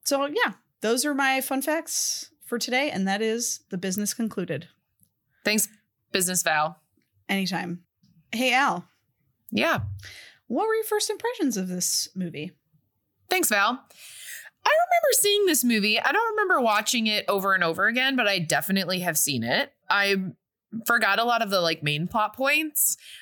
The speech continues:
Speaker 2: but I remember the music for sure. As mentioned earlier, I sing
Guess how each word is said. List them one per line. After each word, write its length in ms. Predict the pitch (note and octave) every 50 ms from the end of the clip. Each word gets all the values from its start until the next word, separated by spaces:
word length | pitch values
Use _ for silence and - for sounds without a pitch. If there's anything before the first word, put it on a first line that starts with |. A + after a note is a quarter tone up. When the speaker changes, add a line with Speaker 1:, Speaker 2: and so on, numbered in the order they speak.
| - - _ -
Speaker 2:
but 180 | F#3 F#3 G3
I 60 | G3+
remember 300 | G3 G3 G3 G3 G3 G3
the 80 | F#3+ F3+
music 360 | F3+ E3+ E3 E3 E3+ E3 -
for 140 | - E3+ E3
sure. 380 | D#3 - D#3 D#3+ F#3 - - _ _ -
As 320 | E3 E3 E3 D#3+ D#3+ E3
mentioned 520 | G3+ G#3 E3+ D#3 D3+ D#3 D3+ D#3 D#3 C#3+ - -
earlier, 480 | - C#3 C3 B2+ B2 B2 B2 B2 B2+ - -
I 180 | C#3 C#3 C#3
sing 600 | C#3+ - - - F3+ E3+ E3 D#3 D3+ D3+ D#3 F3